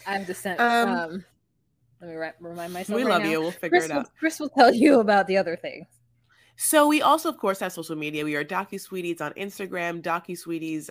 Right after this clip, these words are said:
Speaker 2: on TikTok, and Docu Sweeties one on Twitter. Um, if you're in the Los Angeles area in June, I am doing my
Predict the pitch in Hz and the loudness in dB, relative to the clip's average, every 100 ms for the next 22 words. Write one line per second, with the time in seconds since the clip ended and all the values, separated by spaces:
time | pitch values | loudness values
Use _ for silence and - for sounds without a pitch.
0 | - 147 143 147 - 190 - 175 175 147 | -8 -4 -4 -6 -12 -12 -6 -6 -4 -8
1 | 151 151 151 151 147 139 139 190 269 233 | -6 -6 -8 -10 -10 -10 -10 -8 -4 -4
2 | 190 - 156 151 - 143 131 - - - | -4 -4 -4 -4 -8 -10 -10 -14 -18 -20
3 | - 180 190 208 220 208 190 190 185 190 | -10 -8 -6 -2 -2 0 -2 -2 -2 -6
4 | 190 - 170 165 165 165 170 165 160 156 | -8 -6 -6 -4 -4 -6 -6 -8 -8 -6
5 | 156 180 202 185 180 170 165 165 156 151 | -6 -6 -8 -8 -6 -6 -6 -6 -4 -4
6 | 156 | -6